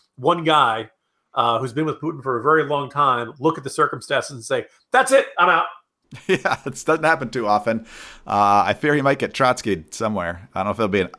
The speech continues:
Speaker 2: ice axe this time like it was with him, but, uh, Putin usually goes for the poison. But, uh, anyway, uh, I'm still fascinated by the fact we got a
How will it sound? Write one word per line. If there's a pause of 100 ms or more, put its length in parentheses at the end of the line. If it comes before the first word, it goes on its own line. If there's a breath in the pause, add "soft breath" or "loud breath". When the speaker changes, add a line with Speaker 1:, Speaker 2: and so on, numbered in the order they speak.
(160)
Speaker 2:
ice
axe
this
time
like
it
was
with
him,
but,
uh, (540 loud breath)
Putin
usually
goes
for
the
poison. (120)
But,
uh,
anyway, (280 loud breath)
uh, (100)
I'm
still
fascinated
by
the
fact
we
got
a